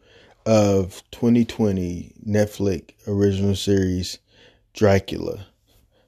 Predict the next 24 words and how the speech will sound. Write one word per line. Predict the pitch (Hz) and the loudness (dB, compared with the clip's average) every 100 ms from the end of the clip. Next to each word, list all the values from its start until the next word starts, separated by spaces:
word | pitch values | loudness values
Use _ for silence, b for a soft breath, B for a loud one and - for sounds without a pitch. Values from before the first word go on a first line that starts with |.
| _ | _
Um, | 101 101 90 69 - - - | -2 0 0 -4 -10 -16 -2
right | 107 110 | 2 4
now, | 110 110 107 110 - _ _ _ _ _ _ - | 4 4 2 -2 -8 _ _ _ _ _ _ -6
the, | 101 104 104 101 95 90 82 - _ _ _ _ _ _ _ - | 2 4 4 0 -2 -6 -10 -16 _ _ _ _ _ _ _ -10
uh, | 98 82 67 57 - - _ _ _ _ | -6 -4 -2 -2 -4 -8 _ _ _ _
this | 117 117 110 | 0 0 2
is | 104 90 | -2 -2
the | 92 | -4
premise | - 104 101 95 | 0 2 2 0
for | - 104 101 | 0 2 2
it. | - _ _ b b b b - | -2 _ _ b b b b 0
In | 110 104 - - | 2 2 0 0
eighteen | 117 120 - 131 | -2 -2 -2 2
ninety-seven, | 117 113 110 104 92 92 | 4 2 2 0 -2 -2
Transylvania, | - 101 95 95 98 90 87 92 - | -2 -2 0 0 0 0 -4 -6 -6
the | 104 | -4
blood-drinking | 95 107 107 107 104 104 101 90 | 2 4 4 4 2 2 -2 -4
count | - 107 - | 2 2 2
draws | - 98 98 95 - | 0 2 2 0 -6
his | 107 - | -12 -14
plans | - 113 104 95 87 | -4 0 0 -2 -6
against | 90 - 95 78 - b b _ | -8 -4 -6 -6 -14 b b _
Victorian | 101 - 104 101 95 92 | -12 2 4 4 4 0
London. | 90 85 - - | -2 -4 -10 -16